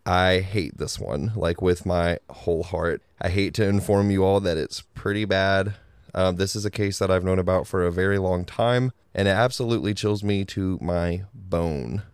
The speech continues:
Like, chills me to my bone. It's incredibly heartbreaking and enraging for a number of reasons,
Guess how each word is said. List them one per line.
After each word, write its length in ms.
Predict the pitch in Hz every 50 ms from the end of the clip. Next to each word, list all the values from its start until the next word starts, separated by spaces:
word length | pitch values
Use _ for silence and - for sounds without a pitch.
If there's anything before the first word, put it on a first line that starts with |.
| _ _ _ _ _ _
Like, 280 | - 87 78 - - _
chills 280 | - - 98 104 107
me 160 | 101 101 98 98
to 180 | - - 98 95
my 180 | 87 87 90
bone. 400 | 85 71 - 73 65 69 85 80
It's 220 | 58 90 92 - 90
incredibly 560 | 90 90 90 - 101 92 95 90 87 90 90
heartbreaking 760 | 85 92 92 85 - - 87 90 87 - 87 90 90 87 -
and 260 | 85 85 82 80 -
enraging 580 | 87 85 82 85 85 87 82 85 87 87 87
for 200 | 87 - 87 87
a 40 | 87
number 360 | 85 85 87 87 82 85 85
of 100 | 90 87
reasons, 520 | 85 87 90 87 87 85 87 90 90 90